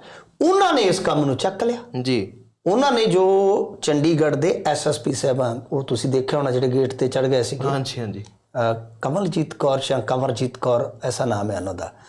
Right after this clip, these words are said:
Speaker 2: ਹੂੰ।
Speaker 1: ਤਾਂ ਮਤਲਬ ਕਿ ਉਹਨਾਂ ਤੋਂ ਸਾਰੀ ਜਿੰਨੀ ਮਤਲਬ ਕਿ ਹੁਣ ਤੱਕ ਜਾਂਚ ਹੈ, ਜਿਹੜੀ ਬੜੀ ਠੰਡੀ ਜਿਹੀ ਰਫ਼ਤਾਰ ਨਾਲ ਚੱਲ ਰਹੀ ਆ,
Speaker 2: ਹੂੰ।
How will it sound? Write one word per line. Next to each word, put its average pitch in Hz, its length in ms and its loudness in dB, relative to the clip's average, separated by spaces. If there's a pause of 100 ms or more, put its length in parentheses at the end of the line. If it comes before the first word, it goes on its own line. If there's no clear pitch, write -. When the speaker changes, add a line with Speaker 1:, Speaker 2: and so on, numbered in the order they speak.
(120)
Speaker 2:
ਹੂੰ। 139 120 -6 (420)
Speaker 1:
ਤਾਂ 269 420 2
ਮਤਲਬ 202 360 2
ਕਿ - 300 -2
ਉਹਨਾਂ 311 380 4
ਤੋਂ 208 560 2
ਸਾਰੀ 247 1120 4
ਜਿੰਨੀ 175 840 2 (120)
ਮਤਲਬ 156 380 2
ਕਿ 170 140 2
ਹੁਣ 139 300 0
ਤੱਕ 127 240 -2
ਜਾਂਚ 135 380 0
ਹੈ, 151 40 2
ਜਿਹੜੀ 165 320 2 (340)
ਬੜੀ 190 380 2
ਠੰਡੀ 262 800 4
ਜਿਹੀ 233 200 2
ਰਫ਼ਤਾਰ 156 480 2
ਨਾਲ 160 160 4
ਚੱਲ 160 200 2
ਰਹੀ 127 260 4
ਆ, 113 60 0
Speaker 2:
ਹੂੰ। 113 80 -8